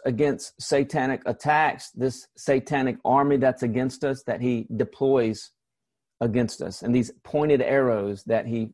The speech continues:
fires at us. So we'll put on the full armor of God to defend ourselves. And, and over the next few weeks, we're going to examine the armor of God i-, in its fullness.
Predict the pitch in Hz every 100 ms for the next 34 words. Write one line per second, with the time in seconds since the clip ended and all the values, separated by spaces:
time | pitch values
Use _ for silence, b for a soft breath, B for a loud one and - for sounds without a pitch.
0 | - - 135 123 117 113 110 90 85 -
1 | - _ _ _ _ _ _ _ - 123
2 | 131 117 - 160 151 123 - 160 160 127
3 | 147 127 110 135 131 123 123 113 - 123
4 | 117 107 - 120 113 101 110 113 113 123
5 | 135 147 143 143 120 - 131 127 131 -
6 | 131 120 131 120 127 113 110 98 135 135
7 | 135 120 - 127 120 110 110 123 120 110
8 | 104 - 113 - 117 - - 131 139 143
9 | 143 -